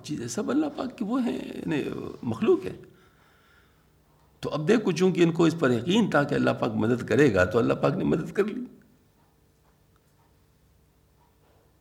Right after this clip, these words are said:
میں جب بھی اس آیت پڑھتا ہوں نا قرآن، سورہ فاتحہ کی، الحمدللہ، اللہ کا شکر کہ مجھے ایک عجیب حلاوت نصیب ہوتی ہے،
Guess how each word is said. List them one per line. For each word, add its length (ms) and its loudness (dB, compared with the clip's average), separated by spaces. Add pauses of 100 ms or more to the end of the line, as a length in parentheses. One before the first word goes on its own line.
(1200)
میں 100 -2
جب 140 -2
بھی 220 0
اس 220 -4
آیت 320 -2
پڑھتا 260 -2
ہوں 80 0
نا 100 0
قرآن، 320 -4
سورہ 300 -6
فاتحہ 260 -6 (120)
کی، 140 -14 (400)
الحمدللہ، 600 -6
اللہ 160 -6
کا 160 -10
شکر 220 -12
کہ 60 -8
مجھے 220 -4
ایک 100 -8 (480)
عجیب 300 2 (120)
حلاوت 340 -2
نصیب 280 -6
ہوتی 320 -6
ہے، 180 -8